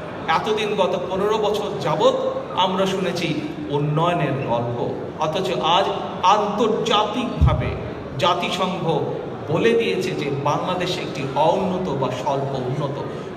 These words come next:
শুধু সেখানেই নয়, দুঃখজনক ব্যাপার হচ্ছে এশিয়াতে যে কয়টি দেশের নাম প্রকাশ করা হয়েছে, তার মধ্যে এক নম্বর হচ্ছে যুদ্ধ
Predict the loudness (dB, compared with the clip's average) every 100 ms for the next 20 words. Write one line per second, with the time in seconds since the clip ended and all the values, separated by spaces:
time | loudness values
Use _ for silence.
0 | -4 -2 0 0 0 0 2 0 0 -2
1 | -2 -6 -6 2 2 4 2 4 2 2
2 | 0 0 0 -2 -2 -4 -4 -6 -8 -4
3 | 2 4 4 2 0 2 2 2 2 2
4 | 4 4 2 0 0 0 0 -2 2 2
5 | 0 -2 0 0 0 -2 0 0 0 -2
6 | -2 -4 -2 4 4 4 2 2 0 -2
7 | -4 0 0 2 -2 0 2 4 4 4
8 | 2 0 -2 0 2 2